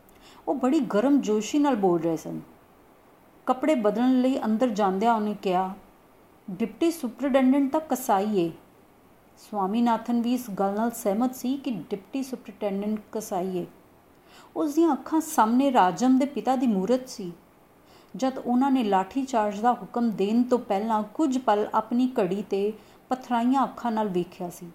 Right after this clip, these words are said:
ਪਿਤਾ ਜੀ ਆਪਣੇ ਡਰੈਸਿੰਗ ਰੂਮ 'ਚੋਂ ਬਾਹਰ ਨਿਕਲੇ। ਆਪਣੀ ਟਾਈ ਖੋਲ੍ਹਣ ਤੋਂ ਪਹਿਲਾਂ ਉਹਨਾਂ ਦੱਸਿਆ, "ਪੰਜਾਹ ਬੰਦੇ ਹਸਪਤਾਲ ਲੈ ਕੇ ਗਏ ਨੇ, ਖਤਰਨਾਕ ਸੱਟਾਂ ਵਾਲੇ।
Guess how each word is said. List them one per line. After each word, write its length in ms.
ਪਿਤਾ 280
ਜੀ 300
ਆਪਣੇ 260
ਡਰੈਸਿੰਗ 580
ਰੂਮ 200
'ਚੋਂ 180
ਬਾਹਰ 280
ਨਿਕਲੇ। 420
ਆਪਣੀ 340
ਟਾਈ 320
ਖੋਲ੍ਹਣ 380
ਤੋਂ 140
ਪਹਿਲਾਂ 420
ਉਹਨਾਂ 300
ਦੱਸਿਆ, 520
"ਪੰਜਾਹ 360
ਬੰਦੇ 340
ਹਸਪਤਾਲ 520
ਲੈ 140
ਕੇ 160
ਗਏ 260
ਨੇ, 200
ਖਤਰਨਾਕ 500
ਸੱਟਾਂ 400
ਵਾਲੇ। 320